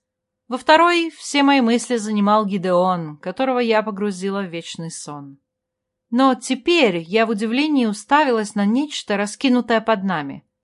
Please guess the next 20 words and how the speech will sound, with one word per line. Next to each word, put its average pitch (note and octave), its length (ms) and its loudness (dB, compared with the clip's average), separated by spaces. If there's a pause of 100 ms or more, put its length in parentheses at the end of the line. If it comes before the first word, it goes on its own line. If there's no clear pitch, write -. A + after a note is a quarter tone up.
И A#3 160 0
именно A3 540 2
в F#3 60 -4
этом G#3 260 -2
направлении G3+ 760 -2
гриниксы B3 540 -4
начали A3 360 -2
снижение. D3+ 800 -8 (720)
Я A3 80 6
покрепче G#3+ 640 2
прижала F#3+ 420 0
к E3+ 60 -8
себе F3+ 260 -4
Магнуса. E3 720 -4 (200)
Волкалис G#3 640 0
прижал F#3+ 440 -2
свои G3+ 280 -6
уши E3 260 -10
к E3+ 40 -14
голове. E3+ 540 -8